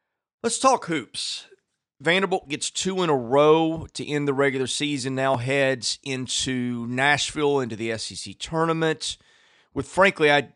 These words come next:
don't think the matchup that they would have preferred. I think Arkansas, of all the teams that were in the mix for them to play, is probably the one that I would least like to play if I'm them, if I'm being honest, for two reasons. First of all, they defend the three very well.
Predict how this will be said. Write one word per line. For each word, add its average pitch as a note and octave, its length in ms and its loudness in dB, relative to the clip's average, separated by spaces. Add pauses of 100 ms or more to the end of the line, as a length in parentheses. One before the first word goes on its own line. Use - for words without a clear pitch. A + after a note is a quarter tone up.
(140)
don't D#3 320 2
think C#3 220 -4
the C3 60 -4
matchup B2+ 480 -2
that A#2 120 -8
they B2 140 -2
would A2+ 180 -6
have G#2+ 80 -12
preferred. A2+ 380 -2
I A2+ 60 -4
think A2 240 -8
Arkansas, A#2+ 520 -2
of G#2+ 80 -2
all A2+ 140 -2
the - 100 -12
teams A#2+ 460 -10
that - 160 -12
were A#2+ 80 -6
in A#2 80 -6
the G#2+ 60 -8
mix A#2 400 -8
for - 160 -12
them G#2+ 160 -10
to G2 40 -12
play, A#2+ 440 -4
is G#2 180 -14 (920)
probably F#3 360 6
the C#3+ 140 -4
one D3 320 0
that C3+ 100 0
I B2+ 100 2
would A2 300 -6 (500)
least D3+ 400 -4
like D#3 220 2
to - 80 -10
play D#3 260 2
if D3 160 -2
I'm D3 160 2
them, D3 240 0
if C3 120 -4
I'm A#2 140 -2
being A2+ 220 -6
honest, C3+ 400 0
for - 120 -16
two E3+ 220 -6
reasons. C3 460 -4
First - 320 -2
of B2+ 80 -6
all, C3 140 0
they B2+ 100 -4
defend A#2+ 400 -8
the A2+ 60 -10
three C3 420 -6
very B2 260 -2
well. A#2+ 520 -2